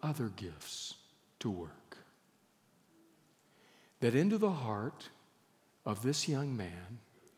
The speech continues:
God planted seeds of mercy and hospitality and kindness.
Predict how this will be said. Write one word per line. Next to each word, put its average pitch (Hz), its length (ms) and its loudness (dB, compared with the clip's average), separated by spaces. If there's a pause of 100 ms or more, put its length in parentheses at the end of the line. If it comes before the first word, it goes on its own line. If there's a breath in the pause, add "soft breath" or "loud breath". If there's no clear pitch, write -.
(760 soft breath)
God 147 460 2
planted 156 480 0
seeds 104 960 -4 (840 soft breath)
of 101 120 -10
mercy 120 760 -4 (1800)
and 90 140 -6
hospitality 110 1160 -6 (1600)
and 123 160 -2
kindness. 87 1040 -6